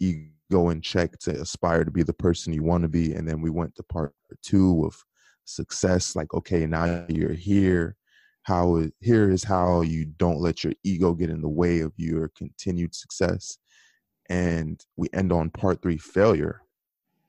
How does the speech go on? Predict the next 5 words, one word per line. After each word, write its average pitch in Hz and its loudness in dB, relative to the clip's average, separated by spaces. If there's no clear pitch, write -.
which - -2
I 95 0
think 139 0
that's - 0
so 90 4